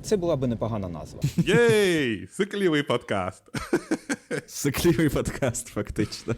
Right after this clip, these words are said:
Speaker 2: Так. Можна с-, можна його перейменувати в слова, е, «нам страшно».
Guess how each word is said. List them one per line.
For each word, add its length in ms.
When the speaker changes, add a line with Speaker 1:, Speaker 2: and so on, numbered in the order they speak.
Speaker 2:
Так. 260
Можна 280
с-, 300
можна 260
його 180
перейменувати 600
в 60
слова, 560
е, 420
«нам 140
страшно». 480